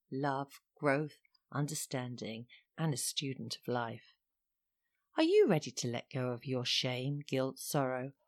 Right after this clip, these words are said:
or whatever it is keeping you avoiding life under the duvet?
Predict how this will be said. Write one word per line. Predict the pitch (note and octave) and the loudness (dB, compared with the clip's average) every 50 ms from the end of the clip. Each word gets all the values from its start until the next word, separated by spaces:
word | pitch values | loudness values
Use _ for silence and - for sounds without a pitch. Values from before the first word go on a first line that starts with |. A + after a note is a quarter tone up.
| _ _ | _ _
or | - G#3+ | -2 2
whatever | G#3 A#3+ B3+ A#3 - C4 B3+ B3 B3 A#3+ | 4 4 2 4 4 4 4 4 4 2
it | A#3+ A3+ - - | 0 0 2 2
is | C4 A#3+ F3+ - | 2 4 2 2
keeping | - - - F#3+ F3+ - - C#3+ | -2 -4 -2 -2 -2 -2 -2 -2
you | D3 D3 C3+ | 0 0 0
avoiding | C3 C#3 D3 D3 D3 C#3+ C#3+ D3 | 0 0 2 2 2 2 0 0
life | D3 D3 C#3+ C#3+ A#2+ A#2+ - | -2 -2 -2 -2 -4 -4 -6
under | - A2+ B2 A#2+ B2 | -6 -6 -4 -4 -6
the | - C3 | -6 -6
duvet? | - - C3+ D3 C#3 C3+ - A#2 G#2+ A2 A#2 | -6 -4 -4 -4 -4 -4 -6 -6 -6 -6 -10